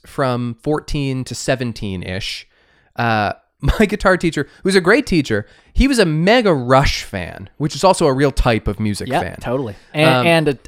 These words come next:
Speaker 2: a type where people would be like, "They either suck or they're awesome."
Speaker 1: Yeah, and he was a big Dave Matthews fan because he recognized the inventiveness of, of Dave Matthews,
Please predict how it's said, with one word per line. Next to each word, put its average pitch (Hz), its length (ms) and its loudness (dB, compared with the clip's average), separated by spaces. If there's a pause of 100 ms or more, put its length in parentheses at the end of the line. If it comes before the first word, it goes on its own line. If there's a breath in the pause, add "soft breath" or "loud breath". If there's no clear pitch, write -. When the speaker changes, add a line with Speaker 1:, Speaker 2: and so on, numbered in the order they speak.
Speaker 2:
a 127 100 -2
type 120 340 -4
where 117 160 -4
people 113 440 -6
would 104 120 -6
be 104 140 -8
like, 92 200 -12
"They 185 100 -4
either 156 260 -6
suck 160 420 -6
or 165 140 0
they're 156 300 0 (100)
awesome." 90 500 -10
Speaker 1:
Yeah, 190 400 2 (160)
and 143 220 4
he 190 100 0
was 170 140 2
a 185 80 2
big 127 180 0
Dave 143 160 0
Matthews 180 380 -2
fan - 280 -14 (280 soft breath)
because 262 400 2
he 226 100 0
recognized 170 1000 -2 (180)
the 131 440 0 (460 soft breath)
inventiveness 135 800 -2
of, 113 520 -4
of 107 460 -6
Dave 131 160 -4
Matthews, 120 320 -6